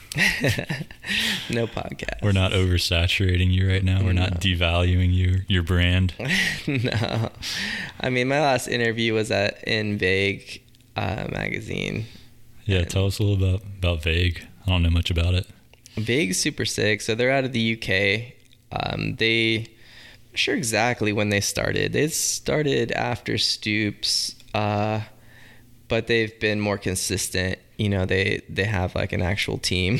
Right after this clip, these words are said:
Speaker 1: <laughs> and there's, like, multiple people working on it, and they're
Speaker 2: Mm-hmm.
Speaker 1: putting out a good product.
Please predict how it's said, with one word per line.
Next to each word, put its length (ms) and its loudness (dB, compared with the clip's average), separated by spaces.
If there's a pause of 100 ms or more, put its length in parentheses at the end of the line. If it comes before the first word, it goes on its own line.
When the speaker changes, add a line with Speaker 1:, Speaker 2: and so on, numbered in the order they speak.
(140)
Speaker 1:
<laughs> 220 -4
and 100 2
there's, 320 0
like, 360 -4 (340)
multiple 500 0
people 300 0
working 340 0
on 160 2
it, 160 2
and 100 0
they're 80 2
Speaker 2:
Mm-hmm. 100 4
Speaker 1:
putting 180 0
out 120 0
a 60 0
good 240 -2
product. 540 0